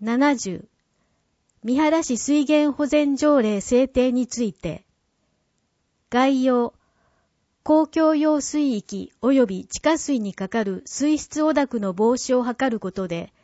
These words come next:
市民の生命及び健康を守ること、また、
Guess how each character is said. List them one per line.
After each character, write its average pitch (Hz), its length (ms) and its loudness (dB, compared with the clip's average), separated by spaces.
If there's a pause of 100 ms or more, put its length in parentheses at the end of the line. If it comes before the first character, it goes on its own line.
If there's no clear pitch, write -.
(280)
市 311 220 -2
民 277 260 4
の 202 120 -4
生 302 280 2
命 214 400 -4
及 233 240 2
び 190 140 -8
健 277 240 2
康 277 180 -2
を 285 140 6
守 269 320 2
る 214 40 -2
こ 180 160 -8
と、 - 260 -8 (520)
ま 208 160 -8
た、 240 260 -4